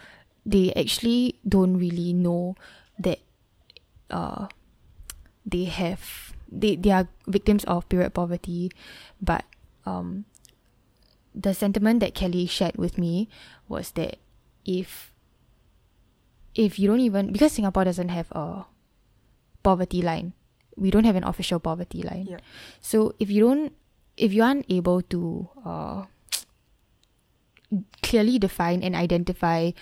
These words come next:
Speaker 1: what is poverty, you're not able to identify a second layer of poverty and other layers of poverty, one of which is period poverty. So, um,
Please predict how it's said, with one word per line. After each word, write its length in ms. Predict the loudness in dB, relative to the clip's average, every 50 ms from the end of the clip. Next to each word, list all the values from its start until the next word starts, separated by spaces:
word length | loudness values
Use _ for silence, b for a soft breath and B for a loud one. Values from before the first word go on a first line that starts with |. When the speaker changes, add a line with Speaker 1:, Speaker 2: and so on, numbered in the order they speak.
| B B B B B B B B
Speaker 1:
what 240 | -2 -2 -2 -2 _ -4
is 180 | -4 -4 -4 -2
poverty, 640 | -2 -2 -2 0 -2 -6 -6 -6 -6 -6 -6 -6 -8 -12 _ _ 2
you're 120 | 2 4
not 220 | 6 6 4 4 2
able 300 | 0 2 4 2 2 2
to 140 | 0 0
identify 560 | 2 2 2 2 0 -2 -2 -2 0 0 2 2
a 180 | 0 -2 -2
second 340 | -2 -2 0 2 4 4 4
layer 140 | 4 4 2
of 140 | 0 0 0
poverty 540 | -2 -2 -2 -4 -6 -6 -8 -6 -6 -8 -10 B B B B B B 0
and 220 | 2 2 2 2 4
other 240 | 6 6 8 8 6
layers 320 | 6 4 4 2 0 -2
of 100 | -6 -6
poverty, 560 | -4 -6 -6 -6 -10 -12 -10 -10 -10 -10 -12 B B B B B
one 160 | B 4 6 6
of 120 | 4 4
which 240 | 4 2 2 2 0
is 260 | -2 -2 -2 -2 -4
period 320 | -4 -2 0 2 2 2 2
poverty. 500 | 0 -2 -2 -4 -6 -6 -6 -6 -6 -8 _ _ _ -20 -20 -20 -20 _ _ _ _ _ _ _ _ _ _ _ _ _ _ _ -20 -12
So, 400 | 0 2 4 4 4 4 2 0 B B B B B B B B B
um, 480 | -4 -2 0 0 -2 -2 -4 -6 -8 -8